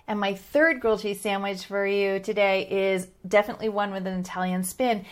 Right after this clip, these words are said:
and here we're going to do pesto, tomato,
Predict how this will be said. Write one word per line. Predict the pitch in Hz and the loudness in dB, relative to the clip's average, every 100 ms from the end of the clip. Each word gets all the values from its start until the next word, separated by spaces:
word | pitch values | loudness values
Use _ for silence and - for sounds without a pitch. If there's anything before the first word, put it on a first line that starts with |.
| - - | -20 -8
and | 214 | -6
here | 208 240 240 | -4 -2 -2
we're | 247 | 0
going | 214 196 | -2 -2
to | 185 | -4
do | 185 170 | -4 -6
pesto, | - 196 196 - 233 254 302 349 _ _ _ _ _ _ _ | -6 -8 -8 -2 0 0 -2 -6 _ _ _ _ _ _ _
tomato, | - 196 185 196 226 247 262 | -8 -2 0 6 8 8 2